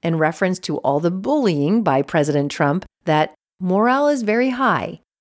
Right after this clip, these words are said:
We're very unified. We feel like we're doing the best job we can serving the American people.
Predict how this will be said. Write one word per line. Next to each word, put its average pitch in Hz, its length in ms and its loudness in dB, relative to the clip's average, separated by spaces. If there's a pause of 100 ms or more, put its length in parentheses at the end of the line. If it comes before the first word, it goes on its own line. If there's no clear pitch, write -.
(100)
We're 196 360 2
very 170 220 2
unified. 196 720 0 (240)
We 160 140 2
feel 160 260 0
like 160 220 2
we're 156 80 2
doing 147 260 2
the 156 100 2
best 143 400 -2
job 147 280 0
we 165 160 2
can 170 480 -2
serving 143 380 0
the 147 100 0
American 139 480 -2
people. 127 520 -4